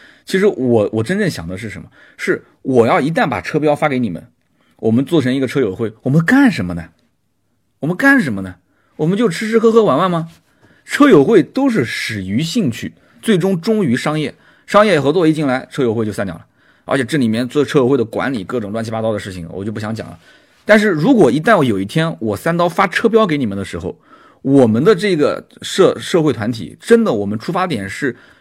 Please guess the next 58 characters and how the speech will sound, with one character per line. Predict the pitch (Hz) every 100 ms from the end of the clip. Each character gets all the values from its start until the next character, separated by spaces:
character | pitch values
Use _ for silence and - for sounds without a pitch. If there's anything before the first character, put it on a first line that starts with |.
| _ -
是 | - 180
为 | 180 165
了， | 110 - _ _ _ _ _ _ _ _ _ -
我 | 110 175
也 |
不 | 175
讲 | 139
环 | 98 101 160
保 | 95
这 | 131
么 | 117
高 | 127
大 | 123
上 | 127 95 80
啊， | - _ _ _
是 | - 196
为 | 180
了 | 131
一 | 131
个 | 160
正 | - 320 220
能 | 92
量， | 85 - _ _ _ _ _
是 | - 190
一 | 202
件 | 240 170
正 | - 285
能 | 135
量 | 110
的 | 98
事 | 95
情， | 85 123
哪 | 117
怕 | 226 220
就 | 220
是 | 208
一 |
件 | 247 202
小 | - -
事， | - 180 - _ _ _ -
就 | 156
是 |
我 | 135
们 | 131
不 | 170 175
变 | 208
道， | 196 - _ _ _ _
我 | 117
们 | 156
不 | 262
闯 | - 95
红 | 104
灯， | 110 120
我 |
们 | 113
不 | 160 202
违 | 139
停， | 160 98